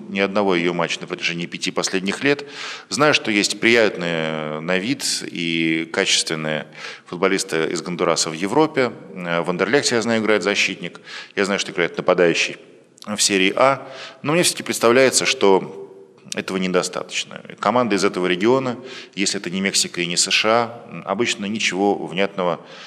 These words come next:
на уровне борьбы за выход из группы на чемпионатах мира не показывают. С чего бы этому меняться? Вот. Э, ну, а помимо этих команд, вот Швейцария, там тоже опытный тренер. Э, мне кажется, что у Швейцарии всё-таки,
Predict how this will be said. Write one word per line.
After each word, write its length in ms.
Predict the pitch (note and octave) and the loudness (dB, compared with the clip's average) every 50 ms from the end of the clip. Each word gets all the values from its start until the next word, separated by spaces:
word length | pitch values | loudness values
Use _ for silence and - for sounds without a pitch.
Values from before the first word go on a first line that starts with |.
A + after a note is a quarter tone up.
| - - - - | -18 -18 -16 -4
на 140 | D#2+ F#2 F#2+ | -2 0 2
уровне 240 | F#2+ F2+ E2+ E2 | 2 2 0 0
борьбы 260 | E2 F2 F2 E2+ F#2 E2+ | 2 2 2 2 2 2
за 100 | E2+ E2 | 4 4
выход 220 | E2+ E2 - - | 2 2 0 -4
из 80 | D#2 D#2 | -6 -2
группы 260 | E2 G2+ F#2+ - D#2+ | 0 0 0 0 -2
на 80 | D#2 D#2+ | -2 -2
чемпионатах 460 | - - - F2+ F2 F2 - - - | 0 2 2 2 2 2 -2 -2 -2
мира 180 | F#2 F2+ E2+ E2 | 0 0 0 0
не 180 | D#2 E2+ F2 | 0 -2 -2
показывают. 640 | - - D2+ - - C#2+ C2+ C2 C2 B1+ B1+ - - - _ _ _ _ _ - - | -2 -2 -2 -2 -2 -4 -2 -4 -8 -10 -12 -14 -18 -20 _ _ _ _ _ -12 -6
С 80 | - - | -2 0
чего 260 | - - F#2+ G2+ G2 | 2 4 4 4 4
бы 100 | F2 E2 | 2 0
этому 220 | D#2+ - D2 C#2+ | 0 -2 -6 -8
меняться? 460 | D2 D2 C#2+ C#2 C2 - - - - - - _ _ - - - - - - - - - | -8 -8 -6 -6 -6 -6 -6 -6 -6 -8 -14 _ _ -16 -14 -12 -10 -10 -12 -12 -10 -2
Вот. 520 | E2 F#2 F#2 F#2 G2 G2 - - - - - | 2 2 4 6 6 4 4 2 -2 -6 0
Э, 300 | - G#2+ G#2+ G#2 G#2 G#2 | 2 4 6 6 6 6
ну, 240 | G#2 B2+ D3+ D#3+ - - | 4 4 2 2 4 4
а 1300 | - A#2+ A#2 A#2 A#2 A2+ A2 A2 G#2 G2+ G2 G2 F#2+ F#2 F#2 F#2 F2 F2 E2+ E2+ E2+ D#2+ D#2+ D#2+ D#2 D#2 - - | 6 8 8 8 8 10 8 8 8 8 8 6 6 6 4 4 2 2 0 0 -2 -2 -4 -6 -8 -10 -4 -2
помимо 840 | G#2 G#2 A2 A2 G#2 G2+ G2 F#2+ F#2 F#2 F#2 F2+ F2 F2 E2+ E2 - | 0 2 2 2 2 2 2 4 4 4 4 4 2 2 0 -2 -2
этих 220 | F#2 F#2 - F#2+ - | -2 -4 -4 -4 -2
команд, 340 | - F#2 F#2+ G2 F#2 E2+ | 0 0 2 0 0 -2
вот 100 | D#2+ D#2+ | -4 -4
Швейцария, 520 | - - G2 G2 - - - C3 A#2+ G2+ E2 | -2 -2 -2 -2 -2 0 0 2 2 4 2
там 120 | E2+ F2+ | 2 0
тоже 260 | - A2 G2+ E2+ F#2 | 0 0 0 2 2
опытный 320 | G2 - - E2+ - F#2+ F#2 | 2 2 0 -2 -4 -4 -6
тренер. 380 | - - B2+ B2 A2 E2+ - - - - - - - - - - - - - - - | -2 -2 -2 -2 -2 -4 -6 -6 -12 -16 -14 -14 -12 -12 -12 -12 -12 -12 -14 -12 -2
Э, 200 | - F#2+ G2+ G2 | 2 4 4 6
мне 180 | G2 A#2 C#3 D3 | 6 4 2 2
кажется, 360 | C3+ C#3 C3 B2 A#2 - A2 | 4 4 4 4 4 4 2
что 200 | G2+ - - A2+ | 2 2 2 2
у 40 | A2 | 2
Швейцарии 500 | - - G#2+ G#2 - B2+ B2 A2+ G#2 F2+ | 2 2 0 2 2 4 4 4 4 2
всё-таки, 400 | F2 - - G2 - - - G2 | 2 0 -2 -2 -4 -4 0 2